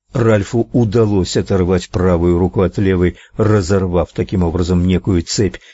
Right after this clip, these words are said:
Теперь он смог отступить от женщины на шаг. Луиза покачнулась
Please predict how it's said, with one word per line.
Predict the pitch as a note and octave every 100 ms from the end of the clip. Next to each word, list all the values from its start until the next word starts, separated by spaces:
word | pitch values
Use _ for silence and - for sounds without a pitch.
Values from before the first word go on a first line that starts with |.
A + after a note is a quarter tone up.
| _
Теперь | - G2+ G2+
он | F#2+
смог | F#2+ G#2+ F#2
отступить | G2 - - - G2
от | G2+ E2
женщины | F#2 F2+ - F#2 F#2 - _ -
на | F#2
шаг. | F#2 - D#2 - - _ _ -
Луиза | F#2+ G2+ G2 G2+
покачнулась | - G2 G#2 - - G#2+ G2 -